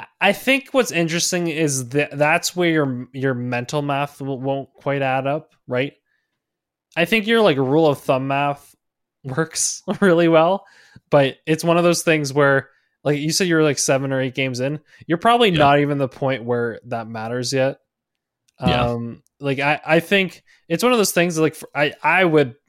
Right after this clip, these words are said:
Speaker 1: argue that it's one of those points in the game where you just, just have fun and play every civ and, and just experiment, right? Um, but I think, I think maybe for you, and I mean,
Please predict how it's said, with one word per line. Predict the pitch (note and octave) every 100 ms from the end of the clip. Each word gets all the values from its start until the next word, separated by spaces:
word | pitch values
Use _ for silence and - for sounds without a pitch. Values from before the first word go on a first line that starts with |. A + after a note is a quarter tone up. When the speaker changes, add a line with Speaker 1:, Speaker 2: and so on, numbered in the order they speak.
| _
Speaker 1:
argue | C3+ C3 B2 B2
that | B2+
it's | B2+ D3+
one | D3+
of | D3+
those | C#3
points | - C3 B2
in | C3
the | A#2
game | A#2+ A#2
where | A#2 A#2
you | A2+
just, | A#2 B2+
just | B2 C3
have | A2+
fun | - A2+
and | G#2+
play | - A2
every | A2 G#2+
civ | - G#2+ G#2+ G#2
and, | G2+ G2+
and | G#2+ G#2
just | G#2+ -
experiment, | A#2 - - G#2 G#2 G2 _
right? | G#2+ G#2+ _ _ _ _ _ _ -
Um, | B2 A#2 A2+ A2 A2 A2 _ _ _
but | B2+ C#3 C3+
I | C#3+
think, | D3+ F3+ E3 C3
I | D3
think | E3+ D#3
maybe | C#3 C#3+ C#3 B2+
for | C3+ - C3+
you, | B2+ C#3
and | C#3+ D3+
I | D#3
mean, | D#3 C#3+